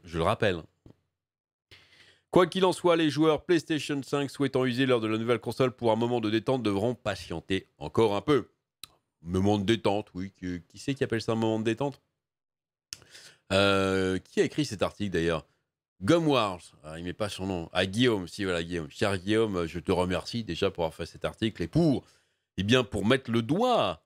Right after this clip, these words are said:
sur cette ignominie, sur cette infamie, sur ce scandale international dont personne ne parle. Personne ne parle de ça. Il y a que Losty qui en parle. Ah. Sony, si quelqu'un m'écoute de chez Sony, il faut absolument remettre un navigateur Internet.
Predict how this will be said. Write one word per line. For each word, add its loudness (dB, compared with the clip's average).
sur -2
cette 0
ignominie, 2
sur -4
cette -2
infamie, 0
sur -4
ce -2
scandale 0
international 0
dont 0
personne 0
ne 4
parle. 0
Personne 0
ne -2
parle 0
de 0
ça. -20
Il 2
y 4
a 2
que 0
Losty 0
qui -4
en -2
parle. -6
Ah. -4
Sony, 2
si -12
quelqu'un 0
m'écoute -2
de -2
chez -4
Sony, -4
il -4
faut 0
absolument 0
remettre -2
un -2
navigateur -2
Internet. -4